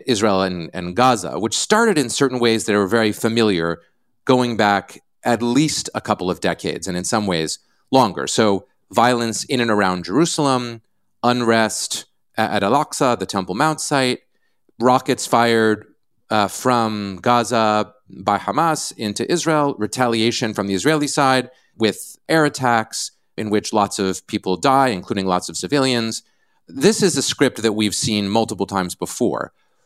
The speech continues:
What seems most distinctive this time is the violence perpetrated in some instances by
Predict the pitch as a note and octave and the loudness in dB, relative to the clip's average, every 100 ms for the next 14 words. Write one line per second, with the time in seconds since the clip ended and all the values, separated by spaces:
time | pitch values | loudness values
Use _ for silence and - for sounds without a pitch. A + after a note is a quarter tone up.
0 | _ C#3 F3 - - A#3 A3+ F#3 A#2+ B2 | _ 0 0 0 -2 0 2 0 0 2
1 | C3+ C#3 - A#2 - B2 A2+ G2 F2 G2+ | 2 2 -4 -6 -2 -4 -2 -4 -2 -2
2 | - F2 D2 C#2+ D#2+ _ _ _ _ _ | -2 -4 -4 -4 -10 _ _ _ _ _
3 | _ - B2+ A#2 A2 G2+ - - A2+ G2 | _ -2 2 4 2 -2 -6 -4 -2 2
4 | A#2 A#2 A2+ G#2+ - - - _ _ _ | 2 2 0 -2 -6 -8 -10 _ _ _
5 | - B2+ B2 - A2+ G#2 G#2 G2 G#2+ - | 0 0 0 0 2 4 2 -2 -8 0
6 | B2+ B2 A#2 - A2 - G#2+ G#2 F#2 G2+ | 0 0 -4 -6 -4 0 0 0 0 2
7 | F#2+ F#2+ F#2 F#2 | 2 2 0 -2